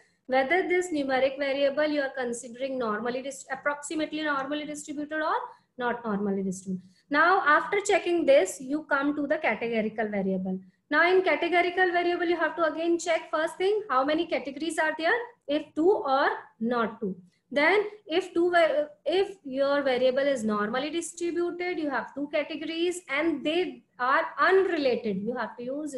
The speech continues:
student t-test. If they are related, pre-post observation, you have to use pair t-test. If you have more than two categories, like, <clears throat>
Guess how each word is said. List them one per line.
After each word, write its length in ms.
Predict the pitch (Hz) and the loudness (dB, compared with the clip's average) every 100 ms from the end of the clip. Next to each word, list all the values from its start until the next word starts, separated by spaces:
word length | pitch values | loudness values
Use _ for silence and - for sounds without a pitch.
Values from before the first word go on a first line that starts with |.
| - | -12
student 460 | - 240 220 208 208 | -10 -6 -4 -2 -2
t-test. 640 | 190 190 185 190 - - _ _ _ _ _ _ | -4 -4 -10 -12 -20 -20 _ _ _ _ _ _
If 280 | 330 381 302 | 2 2 4
they 100 | 320 | 4
are 180 | 311 294 | 4 4
related, 640 | 269 269 277 359 415 403 - | 4 2 2 2 0 -2 -8
pre-post 560 | - 285 311 320 339 339 | -2 0 0 0 0 0
observation, 600 | 320 - 311 339 370 370 | -2 -2 -4 -4 0 0
you 120 | 339 | 0
have 200 | 262 233 - | -4 -8 -8
to 60 | |
use 280 | 240 247 - - | -10 -10 -10 -2
pair 300 | 214 202 190 | 0 2 0
t-test. 680 | 196 190 190 180 180 175 - _ _ _ _ _ - | -2 -4 -6 -10 -12 -16 -20 _ _ _ _ _ -4
If 400 | 320 370 - - _ _ - | 2 2 2 -8 _ _ -4
you 200 | 277 320 | 0 2
have 260 | 339 330 | 4 4
more 320 | 285 254 277 | 6 6 4
than 240 | 302 427 415 | 4 4 6
two 140 | 427 403 | 4 4
categories, 680 | 349 349 320 339 359 392 - _ - | 2 0 -2 0 2 0 -4 _ -2
like, 440 | 262 285 311 - _ | 0 2 -2 -8 _
<clears throat> 140 | _ | _